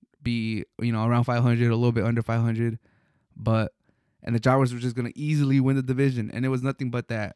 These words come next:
The Colts, even though they lost Richardson, they were super competitive. They were in it to the last game. C J Stroud completely turned the Texans around.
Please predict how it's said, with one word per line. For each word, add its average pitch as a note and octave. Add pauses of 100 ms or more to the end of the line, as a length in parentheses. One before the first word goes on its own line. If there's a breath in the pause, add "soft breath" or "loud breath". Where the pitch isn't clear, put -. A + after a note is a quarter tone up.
The A2+
Colts, -
even C3
though C3+
they B2
lost B2+
Richardson, C3 (460)
they A#2+
were A2+ (120)
super D#3
competitive. C3
They A#2+
were A#2
in C3
it C3
to B2
the A#2+
last A#2
game. A2 (480)
C D3
J D3
Stroud C3
completely C3
turned B2
the A2
Texans B2
around. A#2